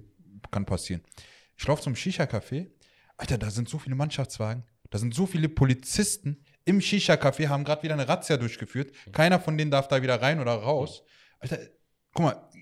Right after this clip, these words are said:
Speaker 1: okay, mach, was du willst. Geh meinetwegen nach, keine Ahnung, fünfhundert Gramm Tabak, was irgendwie,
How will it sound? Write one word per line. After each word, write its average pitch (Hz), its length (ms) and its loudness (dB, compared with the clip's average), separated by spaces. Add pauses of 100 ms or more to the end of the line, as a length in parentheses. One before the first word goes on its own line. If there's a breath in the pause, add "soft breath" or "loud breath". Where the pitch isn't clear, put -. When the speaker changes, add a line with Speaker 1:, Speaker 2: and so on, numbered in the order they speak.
(260)
Speaker 1:
okay, 202 340 6
mach, 143 380 2
was 139 220 -2
du 117 200 -4
willst. 180 360 -2
Geh 135 340 4
meinetwegen 160 640 -2
nach, 151 200 -2 (280 loud breath)
keine 156 240 4
Ahnung, 139 600 0
fünfhundert 151 440 0
Gramm 151 420 0
Tabak, 160 460 0
was 139 180 -4
irgendwie, 143 540 -4